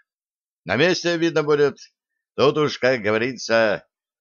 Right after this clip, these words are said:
главное — в драку ввязаться, а там разберемся.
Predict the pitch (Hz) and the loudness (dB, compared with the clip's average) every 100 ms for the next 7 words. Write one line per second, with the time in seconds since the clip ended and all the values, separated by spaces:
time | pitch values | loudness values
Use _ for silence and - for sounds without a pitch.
0 | _ - 101 131 131 123 120 110 82 98 | _ -2 4 8 6 4 0 0 -2 -2
1 | 101 120 117 113 107 117 113 113 - 110 | 2 2 0 -4 -2 0 2 0 -2 -2
2 | 113 - 82 98 113 139 147 - - 90 | -2 -2 -2 2 4 4 -2 -12 -8 -6
3 | 98 95 175 226 226 - 62 | -4 0 2 2 0 -8 -16